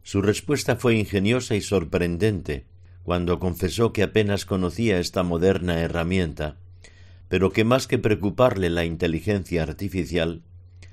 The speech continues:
le preocupaba sobremanera la estupidez natural, de la que sí tenía conocimiento en su larga experiencia docente.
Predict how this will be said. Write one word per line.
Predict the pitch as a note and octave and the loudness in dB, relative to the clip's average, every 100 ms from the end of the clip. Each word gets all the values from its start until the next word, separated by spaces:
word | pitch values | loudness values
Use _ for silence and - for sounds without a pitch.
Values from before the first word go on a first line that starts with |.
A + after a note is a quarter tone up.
| - - | -20 -4
le | E2+ | -4
preocupaba | E2+ A2+ A#2+ A2 A#2+ A2 G2 E2+ | 0 2 2 0 4 4 4 0
sobremanera | G2+ G#2+ A2+ G2 F#2 F#2 F#2 - - | -2 0 2 0 0 0 -2 -6 -4
la | F2+ | -2
estupidez | E2+ - B2 - G#2+ F#2 F2+ - | -2 -4 -4 -2 0 2 2 -2
natural, | E2 D#2+ - F2 F2 D2 C#2 - - - - - | -6 -4 -2 0 0 -2 -8 -18 -20 -20 -16 -2
de | F2+ | 0
la | F2 | 0
que | F2+ | 0
sí | F2 A#2 | 0 0
tenía | A2 G#2 G#2+ G2 | 0 0 2 0
conocimiento | G2+ F#2 E2+ F2+ F2 F#2+ G2 F#2 G#2+ A2 - - | 0 -2 -4 -4 -2 0 -2 -2 -6 -6 -10 -4
en | G2 | -2
su | - G2+ | 0 4
larga | G#2+ A2 G2 | 6 6 2
experiencia | G2 - F#2+ F2 F2+ F2 E2+ F2+ | 0 0 0 2 2 0 -2 -2
docente. | D#2+ E2 F2+ D2+ C2 C#2+ | 0 -4 -4 -6 -6 -10